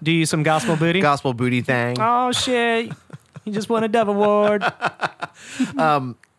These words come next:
Speaker 2: so you've done the Ultimate Reset before.
Speaker 1: I have. I did
Speaker 2: What
Speaker 1: it a couple
Speaker 2: what
Speaker 1: years
Speaker 2: is
Speaker 1: ago.
Speaker 2: it? You've, you've mentioned it. You see, you and John Perkins would talk about Shakeology all the time. I definitely heard about the Ultimate Reset before, but nobody ever did it. Shelby talked about it with you a lot, but you hadn't done it,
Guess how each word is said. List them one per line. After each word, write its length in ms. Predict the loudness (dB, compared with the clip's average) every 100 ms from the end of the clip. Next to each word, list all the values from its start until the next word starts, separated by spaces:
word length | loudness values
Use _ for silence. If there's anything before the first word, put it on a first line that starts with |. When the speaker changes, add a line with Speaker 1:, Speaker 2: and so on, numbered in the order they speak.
| -14 -8
Speaker 2:
so 500 | -2 0 2 0 -4
you've 320 | -4 -4 -2
done 300 | 0 0 0
the 120 | -4
Ultimate 320 | -4 -6 -8 -8
Reset 340 | -8 -8 -10
before. 340 | -12 -12 -12 -12 -4
Speaker 1:
I 100 | 0
have. 380 | 2 0 -2 -8
I 60 | 0
did 80 |
Speaker 2:
What 80 | 0
Speaker 1:
it 80 | 0
a 60 | -2
couple 200 | 0 2
Speaker 2:
what 140 | 2
Speaker 1:
years 60 | 2
Speaker 2:
is 140 | 0 0
Speaker 1:
ago. 100 | -4
Speaker 2:
it? 60 | -2
You've, 300 | -2 -2 -2
you've 220 | -4 0
mentioned 380 | 0 0 -2 0
it. 140 | -2 -8 -20 -10
You 60 |
see, 140 | -4 -2
you 260 | 0 0
and 140 | -2 0
John 240 | 0 0
Perkins 420 | -2 -4 -4 -8
would 100 | -8
talk 220 | -2 -2 0
about 260 | -2 -2 _ _
Shakeology 720 | -6 -2 0 2 2 0 0 0
all 100 | 0
the 80 | -2
time. 360 | 0 0 0
I 80 | -2
definitely 460 | 0 -2 0 -2 0
heard 220 | 0 0
about 200 | 0 0
the 100 | 0
Ultimate 300 | 0 -2 -4
Reset 440 | -2 -2 -2 -2
before, 400 | -4 -4 0 0
but 140 | 0 -4
nobody 440 | 0 0 2 0
ever 160 | 0 -2
did 220 | -4 -4
it. 100 | -4
Shelby 300 | -2 -2 0
talked 280 | 0 -2 -2
about 220 | 0 0
it 40 |
with 160 | -2 -4
you 120 | -4
a 40 | 0
lot, 240 | 0 0
but 160 | -4 -4
you 60 |
hadn't 280 | -2 -4 -4
done 200 | -2 -2
it, 140 | -2